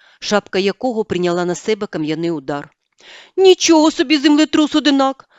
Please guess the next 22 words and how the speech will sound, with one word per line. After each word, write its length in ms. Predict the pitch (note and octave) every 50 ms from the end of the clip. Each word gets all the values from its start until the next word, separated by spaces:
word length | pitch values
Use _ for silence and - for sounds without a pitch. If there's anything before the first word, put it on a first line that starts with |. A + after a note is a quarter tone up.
| _ _
Ледь 280 | D4+ D4+ E4+ E4+ - _
печеру 440 | F4 E4+ - - E4 D#4 C#4+ C#4 C4+
не 100 | C4 C#4
розвернув! 580 | C4+ A3+ A3+ B3+ C4 B3+ B3+ A#3+ A3+ G#3 - - _ _ _ _ _
Дурна 380 | G3+ G#3+ D4 C#4+ C4+ C4 B3
кісточка!» 720 | A#3 - B3+ B3+ G#3 - - G#3+ - - - G#3 G3 G3 - _ _ _ _ _ _ _ _ _
виявився 600 | D#3+ D3 G3 A3+ B3 B3+ B3 A#3+ A#3 - - -
хлопчик. 600 | - - D3 D#3 D3+ - - - - - - - _ _ _ _ _ _ - - - - -
Він 200 | C#4 D#4+ E4 D4+
не 120 | D4 D4 C4
знав, 280 | A#3+ C4+ C#4 C#4 B3
як 160 | A3+ A#3 -
ставитись 480 | - - B3+ B3 A#3+ A3 G3+ - F3+ E3
до 120 | D#3 G3+
цієї 300 | - - - G#3+ A3 G#3+
події. 500 | - - F3+ D#3+ C#3 D#3 D#3 D3+ D3+ D#3 - _ _ _ _ - - _ -
З 80 | A#3
одного 420 | D4+ C#4+ B3 D4 D#4 D4+ B3 A3 F3
боку, 400 | C#3+ D3+ D3+ - - D3 D3 D3
землетрус 600 | D#3 A#3 A#3+ A#3 B3+ A#3+ - D4 D4+ C#4 - -
його 200 | A3 G3+ A3+ A3+
врятував 580 | F#3+ G3+ G3 - G#3 F3+ A3 A3+ B3 - -